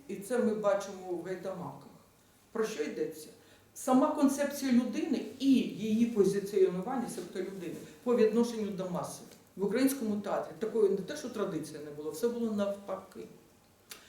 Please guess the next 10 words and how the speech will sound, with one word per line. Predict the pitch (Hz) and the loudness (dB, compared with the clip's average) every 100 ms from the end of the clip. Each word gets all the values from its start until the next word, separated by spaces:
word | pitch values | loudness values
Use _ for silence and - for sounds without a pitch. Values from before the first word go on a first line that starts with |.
| - | -8
Дуже | 240 240 | -2 0
важливо, | 240 247 247 262 220 | 2 0 2 2 0
що | - 220 | 0 -4
Едіп | - 214 - 320 330 - - 180 | -2 -2 -2 -4 -4 -6 -8 -8
у | 180 | -4
його | 180 180 | -4 -4
виставі, | - 302 247 196 | -2 0 2 0
він | 185 | -2
сам | 220 233 | -2 -2
грав | 226 240 | -2 -4